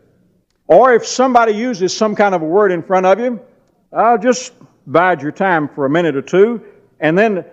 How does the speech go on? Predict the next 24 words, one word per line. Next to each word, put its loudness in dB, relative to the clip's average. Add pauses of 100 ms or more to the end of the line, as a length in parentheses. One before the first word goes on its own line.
just 0
as -4
quickly 0
as -2
you -6
can -6
find -2
a 0
way 4
to -2
do 4
it, -2
thirty -2
seconds, -4
sixty -2
seconds, -2
ninety -2
seconds -4
later, 2 (600)
say, 2
"Praise -2
the 2
Lord, 4 (480)
hallelujah." 0